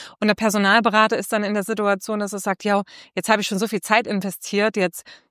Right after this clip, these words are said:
ja, es muss nur noch dieser eine Kandidat kommen und dann wird das Ding zugehen. Nur noch dieser eine und ich investiere noch ein bisschen. Weil wenn ich jetzt aufhöre, dann habe ich so viel Zeit investiert und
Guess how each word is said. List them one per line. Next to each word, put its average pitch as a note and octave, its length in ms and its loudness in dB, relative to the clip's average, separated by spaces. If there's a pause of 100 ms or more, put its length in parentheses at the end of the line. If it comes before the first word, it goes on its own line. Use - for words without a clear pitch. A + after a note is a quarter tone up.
ja, F#3 140 4
es - 200 -2
muss A#3 280 4
nur A#3+ 120 2
noch A3 140 2
dieser A#3 360 4
eine G3+ 220 0
Kandidat F#3+ 520 2
kommen F3+ 320 0
und G3 100 -2
dann G3 260 2
wird A#3 200 4
das G#3 180 0
Ding F#3+ 240 0
zugehen. F3 440 0
Nur G#3 100 -2
noch A3 120 -2
dieser G#3+ 300 0
eine G#3+ 260 4
und F#3+ 300 0
ich - 140 -4
investiere G3+ 460 0
noch G3 140 0
ein E3+ 100 -2
bisschen. E3+ 280 -4
Weil F3 120 0
wenn G3 120 2
ich G#3 100 -2
jetzt G#3 180 -4
aufhöre, A#3 920 2
dann G#3+ 140 -2
habe G#3+ 140 0
ich G3 80 -2
so A#3 80 -4
viel G#3 140 -4
Zeit A3+ 260 2
investiert A3 520 -2
und G#3+ 180 -2